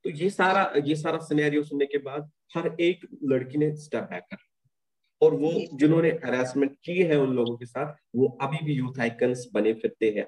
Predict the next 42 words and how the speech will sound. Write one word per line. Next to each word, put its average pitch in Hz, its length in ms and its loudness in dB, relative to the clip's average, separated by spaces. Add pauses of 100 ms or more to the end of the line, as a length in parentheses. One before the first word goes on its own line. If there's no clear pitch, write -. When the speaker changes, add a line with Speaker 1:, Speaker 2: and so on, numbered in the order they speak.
Speaker 1:
अभी 143 240 0
भी 139 240 -4 (260)
वो 117 120 4
सारी, 117 360 -2
अ, 113 140 4
लोग 123 420 0 (100)
as 113 80 0
a 117 80 0
youth 127 240 -4 (140)
icon, 113 220 -4
as 107 120 -4
a - 80 -2
representative 131 680 -4
of 123 120 0
a 113 220 -8
public 117 200 -8 (340)
बने 127 200 4
फिरते 131 300 0
हैं। 123 80 4
लेकिन, 123 240 0
अ, 107 200 -2
दरअसल 139 420 -2 (320)
हम 156 100 0
लोगों 151 320 2
को, 156 180 0
अ, - 280 -8 (320)
अ, 147 80 4
common 151 440 0
जो 160 180 0
लोग 139 380 -2
हैं, 123 80 -10 (300)
उन 143 100 2
लोगों 135 200 0
की - 260 -14
दरअसल 123 380 -4 (120)
असल 151 180 -4
हकीकत 147 480 -2
नहीं 117 180 0
पता 107 200 -2
होती। 131 360 -4 (300)
अ, 117 40 2
अगर 143 600 0